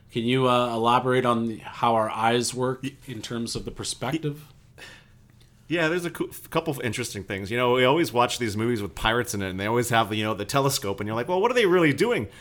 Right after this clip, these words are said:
Speaker 2: We know the Earth is curved. Once the boat gets far enough away, how can you even, they can't even see what's over there anyways, right?" But then now we have technology, and we, we zoom in on things. "Oh, well, shoot, actually, maybe it's not the way we thought it was, and maybe you can see much farther than <laughs> you,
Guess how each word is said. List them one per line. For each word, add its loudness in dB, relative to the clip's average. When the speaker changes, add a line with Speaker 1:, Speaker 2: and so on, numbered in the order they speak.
Speaker 2:
We 2
know 8
the 6
Earth 2
is -2
curved. -4
Once -2
the -4
boat 0
gets -2
far 0
enough 0
away, 4
how 10
can 2
you 6
even, 4
they 2
can't 6
even 6
see 0
what's 4
over 4
there 4
anyways, 2
right?" 0
But 0
then 2
now 8
we 8
have 4
technology, 6
and 2
we, 2
we 2
zoom 4
in 6
on 6
things. 2
"Oh, 4
well, 4
shoot, -2
actually, -2
maybe 0
it's -4
not -2
the -4
way 0
we -4
thought 2
it 0
was, -2
and -4
maybe -6
you -4
can -6
see -6
much -10
farther -6
than -4
<laughs> -4
you, 0